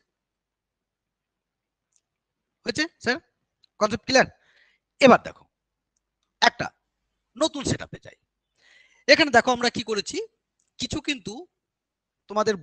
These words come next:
বই থেকে একটা আমি টুকলি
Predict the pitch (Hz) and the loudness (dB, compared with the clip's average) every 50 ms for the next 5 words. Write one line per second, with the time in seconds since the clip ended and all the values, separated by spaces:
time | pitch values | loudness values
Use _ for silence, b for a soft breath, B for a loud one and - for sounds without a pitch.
0 | 123 123 175 202 233 262 294 311 294 - - 226 - - 147 165 330 359 320 _ | -6 -4 0 0 2 2 2 0 0 0 0 0 0 -2 -4 -6 -6 -8 -12 _
1 | _ _ _ _ - - 180 - - 202 196 190 160 131 - _ _ _ _ _ | _ _ _ _ -8 -8 -8 -6 -4 -6 -6 -6 -8 -12 -12 _ _ _ _ _
2 | _ _ _ _ _ _ _ _ _ _ _ _ _ _ _ _ _ _ _ _ | _ _ _ _ _ _ _ _ _ _ _ _ _ _ _ _ _ _ _ _
3 | _ _ _ _ _ _ _ _ _ _ _ _ _ _ _ _ _ _ _ - | _ _ _ _ _ _ _ _ _ _ _ _ _ _ _ _ _ _ _ -10
4 | - 330 - - 214 | -8 -8 -6 -6 -8